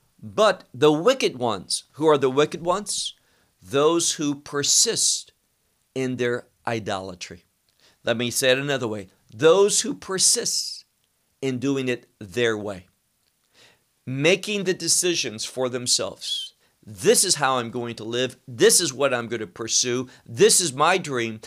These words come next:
This is what I believe my destiny is." All of that is from the pit of hell. We need to realize the very best. What we should seek is God's will.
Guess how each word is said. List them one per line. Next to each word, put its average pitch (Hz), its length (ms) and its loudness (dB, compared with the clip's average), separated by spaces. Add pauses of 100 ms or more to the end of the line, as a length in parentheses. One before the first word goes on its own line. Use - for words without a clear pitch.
(160)
This 214 220 6
is 180 120 -4
what 180 140 2
I 170 140 6
believe 160 380 -4
my 143 180 2
destiny 147 720 0
is." 107 280 -2 (280)
All 165 260 6
of 180 80 -4
that 110 400 -4
is 131 100 -10
from 120 180 -6
the 117 80 -2
pit 113 260 -8
of 139 140 -12
hell. - 300 -8 (480)
We 156 200 2
need 226 180 -2
to 190 160 -4
realize 135 560 -2 (100)
the 139 140 0
very 202 420 2
best. - 640 -8 (200)
What 165 320 0
we 208 160 -4
should 180 220 -2
seek - 420 -2
is 113 380 -4 (400)
God's 202 400 0
will. 107 260 -10